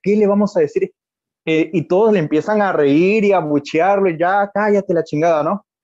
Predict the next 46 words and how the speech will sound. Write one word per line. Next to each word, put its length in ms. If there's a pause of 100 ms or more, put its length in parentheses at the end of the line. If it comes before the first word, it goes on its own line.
(160)
Entonces 420
él 120
decía, 360 (1080)
"Te 120
voy 280
a 80
ver 300
caminando 560
por 160
nuestra 320
tierra 600 (160)
y 200
te 80
voy 240
a 60
recordar 600
que 80
vendiste 600
a 40
tu 200
madre". 340 (400)
Y, 640
y 140
el 100
otro 640
le 120
decía, 300
"Te 140
veo 240
allá 140
en 120
Tierra 240
Caliente". 560
Y 120
bu-, 200
bueno, 260 (200)
total 320
que 120
le 160
insistieron, 560
le 80
decían, 260
"Diputado 420
Catalino, 460
de 220
su 540